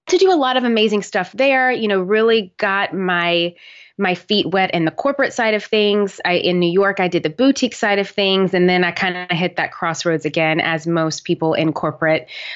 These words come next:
jobs can at, at a time. And you find yourself in, in, in the little, you know, windowless room and kind of thinking,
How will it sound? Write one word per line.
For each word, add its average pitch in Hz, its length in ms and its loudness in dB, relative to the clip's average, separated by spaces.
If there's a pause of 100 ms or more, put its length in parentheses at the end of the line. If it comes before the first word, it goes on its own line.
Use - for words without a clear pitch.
jobs 156 440 -6 (140)
can 220 420 0
at, 143 200 -4
at 151 160 -2
a 147 40 -4
time. 151 380 -4
And 151 100 -2
you 156 60 -2
find 156 260 -2
yourself 156 460 -4
in, 143 220 -2
in, 147 400 -2
in 151 160 0
the 143 160 2
little, 147 420 0
you 170 80 0
know, 143 140 0
windowless 147 800 0
room 156 360 2
and 147 440 -2 (140)
kind 170 200 -2
of 156 60 -4
thinking, 156 540 0